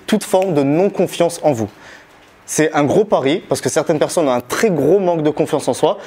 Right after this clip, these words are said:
Mais en fait, moi, la confiance en soi, je l'ai étudiée. Et moi, j'étais une personne avant, je vous le jure,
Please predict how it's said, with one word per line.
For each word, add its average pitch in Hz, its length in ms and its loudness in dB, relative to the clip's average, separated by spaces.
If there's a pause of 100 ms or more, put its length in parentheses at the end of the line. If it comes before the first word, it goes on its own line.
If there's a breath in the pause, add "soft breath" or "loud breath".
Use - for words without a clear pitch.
(160 loud breath)
Mais 135 60 0
en 135 40 4
fait, 196 200 0
moi, 190 140 2
la 147 100 2
confiance - 480 -2
en 147 80 0
soi, 190 220 0
je 156 80 -4
l'ai 131 240 0
étudiée. 147 520 0 (400 loud breath)
Et 139 60 0
moi, 160 280 2
j'étais 156 220 -4
une 151 120 -2
personne 175 340 0
avant, 139 240 2
je 139 80 -4
vous 117 140 0
le 120 80 2
jure, 127 280 0